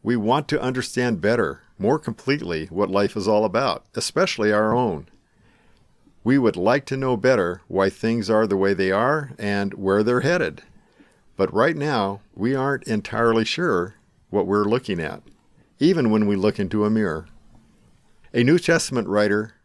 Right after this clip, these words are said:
Paul, said, "Now we see things imperfectly,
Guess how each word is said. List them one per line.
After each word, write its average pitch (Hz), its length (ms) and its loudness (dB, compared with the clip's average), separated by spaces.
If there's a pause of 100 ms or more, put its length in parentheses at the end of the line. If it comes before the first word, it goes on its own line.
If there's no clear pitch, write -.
(140)
Paul, 101 540 2
said, 90 560 0 (600)
"Now 110 300 0
we 131 140 2
see 143 280 -2
things 139 400 -6
imperfectly, 92 1000 -6